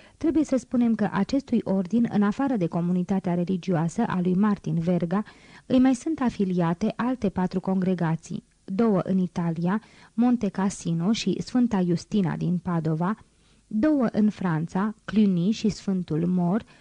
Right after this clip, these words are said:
și nouă ordine, Valambroza, Gramont, Celestinii, Camalduli, Certozi, Smeriții, Olivatorii și Silvestrinii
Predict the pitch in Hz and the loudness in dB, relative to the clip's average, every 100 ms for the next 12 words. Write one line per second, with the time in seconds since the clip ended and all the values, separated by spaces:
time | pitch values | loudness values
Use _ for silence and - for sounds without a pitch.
0 | _ - - 247 294 320 311 - 190 160 | _ -6 2 4 4 2 -2 0 -2 0
1 | 160 165 - _ _ _ _ - 214 233 | -2 -4 -8 _ _ _ _ -2 2 2
2 | 202 185 175 175 165 160 226 226 208 180 | 2 0 0 0 0 0 0 0 -2 0
3 | 170 156 180 208 _ - 220 190 - - | 0 0 -2 -4 _ -4 0 0 -2 -4
4 | 170 165 202 - - - - - 269 240 | -2 0 -2 -4 -12 -20 -20 -4 2 2
5 | 202 190 175 165 156 190 - - 226 214 | 2 0 -2 -2 -2 -6 -8 -2 0 0
6 | 220 190 - 185 170 160 202 220 - - | 0 -2 -2 -2 0 0 -2 -2 -8 0
7 | 220 196 170 156 - 220 220 - _ - | 4 4 2 -2 0 -2 -2 -10 _ 0
8 | 247 226 185 180 - 160 156 226 - 233 | 2 2 2 -2 -2 -2 0 -4 -2 -4
9 | - 233 240 226 - 180 156 143 180 | 0 0 0 0 -2 -2 0 -2 -6